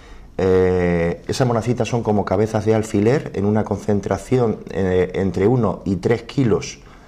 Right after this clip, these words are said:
de monacita por cada mil kilos de tierra y están en una profundidad entre dos y cinco metros. Este tipo de minería es a cielo abierto e implica, eh, al no ser en profundidad, en mucha profundidad, implica arrasar con una cantidad enorme de,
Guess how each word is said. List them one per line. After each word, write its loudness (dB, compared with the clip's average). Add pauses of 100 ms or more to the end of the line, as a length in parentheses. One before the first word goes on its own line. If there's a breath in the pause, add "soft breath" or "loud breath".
(320 loud breath)
de 2
monacita 0
por 0
cada 0
mil 2
kilos 0
de -2
tierra -2 (260 loud breath)
y 2
están 0
en 2
una 2
profundidad 0
entre 2
dos 0
y 2
cinco -4
metros. -6 (520 loud breath)
Este 2
tipo -2
de 2
minería 0
es -4
a -6
cielo 2
abierto 0
e 2
implica, 0 (440 loud breath)
eh, 4
al 0
no 2
ser 2
en 2
profundidad, 0
en 2
mucha 0
profundidad, 2
implica 0
arrasar 0
con -4
una 0
cantidad -2
enorme 0
de, 0